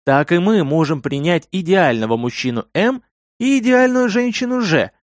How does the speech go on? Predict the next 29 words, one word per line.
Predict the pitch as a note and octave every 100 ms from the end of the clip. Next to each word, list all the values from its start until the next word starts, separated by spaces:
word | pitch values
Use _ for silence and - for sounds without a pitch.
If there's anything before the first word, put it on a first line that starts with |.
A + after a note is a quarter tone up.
| -
как | D3+ -
типичные | D3 - F#3 - E3
половые | - D3+ D#3 F3
формы, | E3+ C4 D4 C#4 C4 _ _ -
которые | A#3 - C#4+ C4+ D3+
в |
действительности | B2+ D#3+ - D3+ C#3+ C3+ - D3 B2
не | G3 A#3+
существуют. | - G#3 A3+ - A2+ G#2+ F#2 - _ _ _ _ _ _ _
Установить | E3+ - F3+ F3 E3+ A3 G3+
эти | F3+ E3
типы | - A3 C#3
не | B2 B2
только | - F#3+ G3 F#3
возможно, | D3+ C3 E3 B3 F3 - - _ -
но | D#3+ C#4+
и |
необходимо. | C#4 C4+ - C4 A#3 D3+ A2 - _ _ _ _ _ _ _ _
Не | D3+ D#3
один | E3 D#3+ F3+ A#3+ A3
только | A#3 A3 A3 G#3
объект | F#3+ A3 -
искусства, | A3+ G3+ - B3+ F3+ - G2 - -
но | - D3 D3
и |
объект | D3+ E3+ G3 -
науки | F#3 A#3+ B3 F3 C3
является | C#3 D3+ D#3 D3+ -
типом, | E3 - G#3 - -